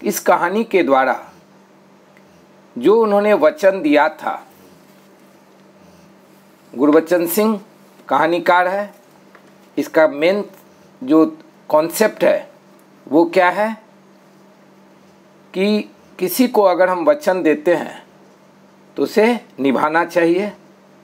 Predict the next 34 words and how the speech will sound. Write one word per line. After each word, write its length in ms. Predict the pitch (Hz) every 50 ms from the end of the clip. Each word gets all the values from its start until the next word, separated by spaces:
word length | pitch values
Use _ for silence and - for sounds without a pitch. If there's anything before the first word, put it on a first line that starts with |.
| _ - _ _ _ _ _ _ _ _ _ - _ _ _ _ _ _ _ _ _ -
और 40 | 139
प्राणी 440 | - - 147 156 160 180 214 233
मात्र 560 | 226 190 170 165 170 170 - - - 170 170 170
के 120 | - 175
प्रति 360 | 170 165 147 143 - - 175
दया 300 | 160 127 131 135 147 151
की 200 | 147 - - 175
भावना 420 | 160 - 127 135 135 135 151 156 151
व्यक्त 280 | 131 143 151 151 -
करते 340 | - - 139 127 - - 151
हुए 140 | 151 170 196
पशु 380 | 190 - - 139 - - 165
प्रेम 320 | - - 147 165 165 151 123
दर्शाया। 460 | 101 104 - - - - 95 98 104
लेखक 440 | 113 123 151 170 170 180 226 240 -
का 140 | - 208 175
कहना 400 | - - 143 - 135 127 113 98
है 260 | - - 92 - - _ - - - - - _ _ _ _ _ -
कि 80 | - 170
प्राणी 460 | 170 - 170 165 170 185 208 240 240
अगर 280 | 233 208 196 196 202 196
अनुपयोगी 760 | - - 170 170 175 190 170 - 185 208 220 226 196 220 214
हो 180 | 175 131 117
जाए, 280 | 92 80 87 - - - - -
उपयोगी 480 | 165 - 185 170 180 180 - 180 208
का 180 | 202 - 220 202
अपोजिट 720 | 147 156 156 - - 170 156 110 - - - - - -
अनुपयोगी, 720 | 156 156 170 170 170 160 147 151 139 117 95 - - - - - _ - _ _ _ _ _ _ _ _ _ _ -
तो 100 | 196 220
भी 160 | 202 254 247
हमें 320 | 220 202 185 180 180 175 -
क्या 140 | 180 175
करना 340 | 165 170 - 156 143 143 143
चाहिए? 380 | 139 - 160 170 202 233 240